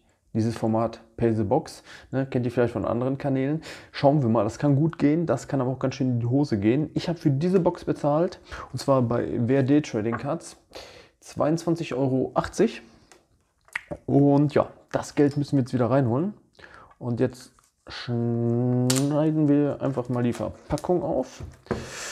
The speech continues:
Und jetzt nimmt das Schicksal seinen Lauf. Das dicke Messer packe ich mal zur Seite, sonst schlitze ich mich hier noch auf. Das, das wollen wir ja nicht.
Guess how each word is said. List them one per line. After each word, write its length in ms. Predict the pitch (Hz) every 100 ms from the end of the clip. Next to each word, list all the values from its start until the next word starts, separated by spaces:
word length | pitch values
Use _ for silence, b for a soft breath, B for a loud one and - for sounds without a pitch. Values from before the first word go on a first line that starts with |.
| B B B B B
Und 120 | 131
jetzt 140 | 117 127
nimmt 240 | 151 170
das 120 | 143
Schicksal 560 | - 185 - 147 143 131
seinen 320 | 123 117 113
Lauf. 300 | 117 143 -
Das 200 | 135 -
dicke 220 | 147 139
Messer 260 | 131 135 139
packe 220 | - 131
ich 80 | 127
mal 160 | 127 123
zur 180 | 120
Seite, 440 | 107 131 170 156 214 B B B -
sonst 460 | 110 113 - - - - - _ _ _ B B B B -
schlitze 480 | - 120 123 123 131
ich 140 | -
mich 160 | 135 123
hier 160 | 127 123
noch 160 | 110
auf. 420 | 120 127 123 175
Das, 420 | 104 92 - - -
das 220 | 110 92
wollen 240 | 139 165
wir 60 | 113
ja 80 | 98
nicht. 340 | 151 - -